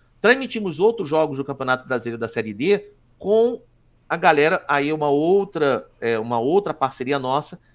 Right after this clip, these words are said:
que é com o pessoal do Portal Sou Lusitano, que eles transmitem, transmitiram todos os jogos da Portuguesa na Série D do Campeonato Brasileiro, né, dos dois últimos campeonatos, e do Campeonato Estadual, né? O que aconteceu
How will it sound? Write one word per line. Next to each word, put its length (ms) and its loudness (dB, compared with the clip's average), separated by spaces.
que 100 0
é 80 4
com 220 -10
o 60 -10
pessoal 480 0
do 80 -10
Portal 500 0
Sou 220 -6
Lusitano, 720 -4
que 80 -8
eles 140 -6
transmitem, 480 -6
transmitiram 380 -12
todos 480 4
os 80 -6
jogos 260 4
da 80 -4
Portuguesa 560 -6
na 80 -2
Série 300 -6
D 360 0
do 80 -20
Campeonato 440 -4
Brasileiro, 680 -2
né, 260 -2
dos 160 -12
dois 300 -2
últimos 340 -12
campeonatos, 640 -2
e 340 -4
do 100 -6
Campeonato 500 -2
Estadual, 640 2
né? 320 -6
O 80 -14
que 100 -4
aconteceu 720 -4